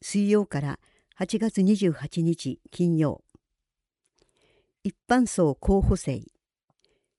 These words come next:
一、受付中。五月七日木曜まで。二、七月一日水曜から九月一日火曜。三、九月十五日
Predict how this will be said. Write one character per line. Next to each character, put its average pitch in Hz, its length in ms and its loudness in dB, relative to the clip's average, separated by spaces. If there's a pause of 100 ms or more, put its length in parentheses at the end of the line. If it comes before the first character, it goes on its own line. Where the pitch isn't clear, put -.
(100)
一、 - 360 -6 (560)
受 190 200 0
付 - 260 -2
中。 160 320 -2 (580)
五 208 100 6
月 233 260 0
七 151 220 0
日 - 220 -6 (240)
木 160 260 0
曜 190 180 2
ま 127 120 -4
で。 - 160 -8 (1500)
二、 180 220 -2 (500)
七 - 220 -2
月 233 340 0
一 180 140 -2
日 160 400 -2
水 196 320 -2
曜 196 160 4
か 143 160 -4
ら 135 200 -4 (340)
九 233 100 0
月 220 320 -2
一 160 160 0
日 135 380 -6 (100)
火 180 140 -4
曜。 156 260 0 (1400)
三、 180 340 -2 (720)
九 262 100 2
月 233 260 0
十 185 220 0
五 185 140 2
日 170 400 -2